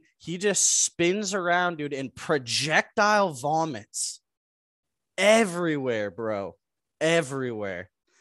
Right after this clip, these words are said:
Luckily, like, turned away from the guy. Like, my buddy on our team was like,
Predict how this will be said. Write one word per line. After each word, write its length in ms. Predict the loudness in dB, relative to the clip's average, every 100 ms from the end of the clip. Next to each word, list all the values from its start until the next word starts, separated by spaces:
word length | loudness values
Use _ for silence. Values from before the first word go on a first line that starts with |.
| _ _ _
Luckily, 540 | 2 4 4 2 2
like, 260 | 2 0 -2
turned 340 | -4 -2 -2
away 200 | -2 -4
from 140 | -4 -10
the 80 | -2
guy. 240 | 2 2
Like, 240 | 0 -4 -2
my 180 | -2
buddy 360 | -2 -4 -4 -4
on 140 | -4
our 100 | -6
team 240 | -8 -8 -8
was 140 | -4
like, 180 | -4